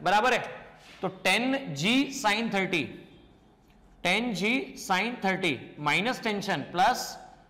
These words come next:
tension minus five जी equal to, ये रहा टेन है और ये रहा फ़ाइव है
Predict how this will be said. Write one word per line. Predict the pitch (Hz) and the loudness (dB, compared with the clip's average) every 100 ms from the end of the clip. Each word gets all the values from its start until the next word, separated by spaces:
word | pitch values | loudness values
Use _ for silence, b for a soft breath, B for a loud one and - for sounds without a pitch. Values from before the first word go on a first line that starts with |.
| - - | -8 -2
tension | 185 180 233 | -2 0 0
minus | 202 180 208 240 | 2 2 0 -2
five | 220 190 | 0 0
जी | 151 160 117 - | 0 -2 -4 -6
equal | 180 196 214 214 | -6 0 2 4
to, | 208 131 - - - B B B B - | 2 -2 -6 -18 -20 B B B B -4
ये | 165 202 | 2 4
रहा | 220 262 - | 6 4 2
टेन | 214 | 2
है | 247 269 | 4 4
और | 240 | 4
ये | 220 | 4
रहा | 214 226 | 4 4
फ़ाइव | 240 208 196 | 4 4 4
है | 185 | 2